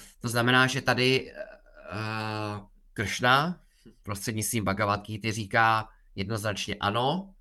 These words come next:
jako je-, lidské bytosti máme intelekt, máme svobodu volby, schopnost rozlišovat a máme taky schopnost konat, protože máme k dispozici orgány, eh,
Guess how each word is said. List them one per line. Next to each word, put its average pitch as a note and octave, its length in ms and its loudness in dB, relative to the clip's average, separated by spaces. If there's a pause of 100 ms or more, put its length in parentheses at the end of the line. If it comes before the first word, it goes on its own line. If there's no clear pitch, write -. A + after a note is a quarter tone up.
(540)
jako G#2+ 480 -2
je-, G#2 320 -6
lidské G#2+ 380 -2
bytosti G2 440 -4
máme G2 420 0 (1200)
intelekt, G2+ 760 0 (240)
máme F#2 300 2
svobodu F#2+ 560 -2
volby, F2 600 -2 (1080)
schopnost G2+ 420 -6
rozlišovat F#2+ 840 -2 (600)
a G#2 60 -4
máme A2+ 260 2
taky A2 220 -2
schopnost - 520 -4
konat, G#2+ 420 0
protože G2 340 -10
máme G#2 300 2
k G#2+ 40 -6
dispozici G2+ 560 -6 (760)
orgány, A#2+ 800 4
eh, G#2+ 680 -4